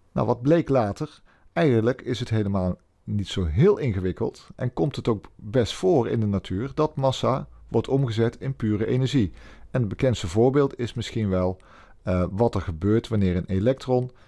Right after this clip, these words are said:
en een positron elkaar ontmoeten. En een positron wordt ook wel antimaterie genoemd.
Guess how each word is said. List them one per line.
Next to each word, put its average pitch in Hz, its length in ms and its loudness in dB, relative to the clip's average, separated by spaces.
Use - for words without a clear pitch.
en 107 120 -2
een 87 180 0
positron 147 760 2
elkaar 117 420 2
ontmoeten. 104 560 -4
En 92 140 -4
een 90 120 -2
positron 101 600 0
wordt 117 260 2
ook 107 140 -4
wel 87 180 -6
antimaterie 143 760 0
genoemd. 123 420 -4